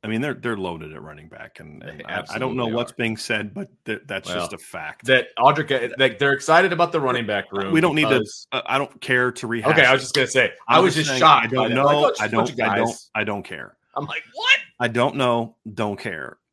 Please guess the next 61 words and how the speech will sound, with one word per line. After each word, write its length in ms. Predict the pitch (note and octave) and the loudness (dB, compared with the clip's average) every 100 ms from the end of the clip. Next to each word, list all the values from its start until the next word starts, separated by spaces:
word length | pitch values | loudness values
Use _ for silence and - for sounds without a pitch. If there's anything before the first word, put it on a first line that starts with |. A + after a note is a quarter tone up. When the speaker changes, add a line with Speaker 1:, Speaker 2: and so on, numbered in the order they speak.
| _ | _
Speaker 1:
W-, 220 | A#2 A#2 | -12 -10
here's 240 | A2+ D3+ A#2 | -4 -2 0
what 100 | A2+ | -2
I 120 | G#2+ | -2
know. 340 | F2+ C#2 - _ - - _ | -6 -12 -16 _ -20 -20 _
I've 220 | A#2+ B2+ | -4 -2
been 240 | B2+ A#2+ A#2 | -2 -2 -2
around 340 | A2+ A2 A2 | -4 -2 -2
this 120 | G#2+ - | -4 -8
team 240 | A2+ G#2 | -8 -8
for 80 | G2+ | -8
a 80 | G2 | -8
long 240 | F2+ F2+ | -10 -10
time. 400 | G2+ D#2 C2+ _ _ | -10 -12 -14 _ _
I've 100 | G2 | -12
seen 120 | B2 | -10
a 60 | G2+ | -6
lot 180 | F#2+ A#2 | -4 -2
of 60 | A2+ | -4
good 100 | A2 | -6
running 220 | A2 G#2 | -6 -6
backs 220 | F#2+ - | -10 -12
come 340 | - G2 F2+ - | -14 -14 -14 -16
through 140 | G#2+ F#2+ | -14 -12
the 80 | |
years. 440 | F2+ D2+ B1 - - _ _ _ _ _ _ _ A#2 | -14 -16 -16 -20 -20 _ _ _ _ _ _ _ -20
This 380 | G#2+ B2 B2+ | -2 0 0
is 140 | B2+ G#2+ | -2 -6
as 160 | G#2+ G2+ | -8 -6
deep 280 | A2+ B2 | -4 -4
and 80 | A2+ | -6
as 140 | G#2+ G#2+ | -8 -8
athletic, 640 | G#2 G#2 G2 G#2+ G#2 G2 | -6 -6 -4 -6 -8 -8
as 160 | F#2+ F#2 | -10 -10
an 80 | |
explosive 560 | F2+ - - G2 F#2 F#2+ | -14 -16 -12 -10 -10 -12
Speaker 2:
Yeah. 40 | F2 | -16
Speaker 1:
as 80 | |
Notre 240 | F#2+ F#2 F2 | -14 -12 -12
Dame 160 | E2+ | -14
has 120 | E2+ - | -16 -14
been 280 | F2 D#2 - _ - | -12 -12 -16 _ -12
in 100 | F#2+ | -12
a, 60 | - | -10
in 100 | F#2+ | -10
a 60 | F2+ | -10
very, 300 | F#2 F2+ E2+ | -10 -10 -10
very 220 | E2+ E2 | -10 -10
long 240 | D#2 E2 - | -12 -14 -12
time 280 | F#2+ D#2+ | -10 -10
at 80 | G#1+ | -12
running 220 | D#2 C#2+ | -14 -14
back. 360 | - G1+ G1+ _ _ _ _ _ _ _ _ - | -14 -14 -14 _ _ _ _ _ _ _ _ -4
And 360 | A#2 A2 G2+ G2+ | -2 0 -2 -8
the 60 | |
reason 460 | G2 G#2 F3 E3+ D3+ | -8 -4 -2 -2 -2
I'm 140 | C#3 | -2
going 160 | B2 B2 | 0 0
with 80 | A2+ | -2
Jadarian 380 | G#2+ A2+ A#2 G#2 | -6 -4 -4 -4
Price 340 | G#2+ G#2+ - | -4 -4 -6